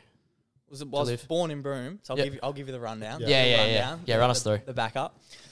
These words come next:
Speaker 1: So my dad's a meteorologist, so, like, we move every three to four years or
Speaker 2: Yep.
Speaker 1: so. So, yeah, I was born in D-, W A Broome, and then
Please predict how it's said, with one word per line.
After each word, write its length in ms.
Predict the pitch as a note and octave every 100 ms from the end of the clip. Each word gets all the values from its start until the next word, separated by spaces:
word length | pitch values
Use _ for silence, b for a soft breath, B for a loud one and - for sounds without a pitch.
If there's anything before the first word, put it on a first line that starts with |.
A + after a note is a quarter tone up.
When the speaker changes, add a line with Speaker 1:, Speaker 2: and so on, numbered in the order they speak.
| B B
Speaker 1:
So 240 | - D3+
my 80 | D3
dad's 260 | D3 D#3
a 40 | D#3+
meteorologist, 880 | C#3 C3 A#2+ B2+ C#3+ F3+ - - -
so, 400 | - A#2+ A#2+ A#2
like, 140 | A#2 A2+
we 100 | B2+ A2
move 280 | B2 C3
every 220 | B2 A#2 A2+
three 220 | - A#2
to 80 | A#2
four 180 | A2+
years 380 | A2+ A#2+ F#3 - _
or 60 | D3+
Speaker 2:
Yep. 80 | -
Speaker 1:
so. 200 | D#3+ G#3+ _ _ _ _ _ _ - _ _
So, 160 | -
yeah, 100 | B2+
I 40 | A#2
was 120 | A#2
born 260 | - B2 C3
in 140 | A#2 -
D-, 60 | - B2+
W 280 | - A2+ A2+
A 100 | A2
Broome, 440 | A2 A#2+ A#2 B2 E3+ _ _ _
and 160 | A#2+ A#2+
then 400 | A#2+ A#2+ A#2+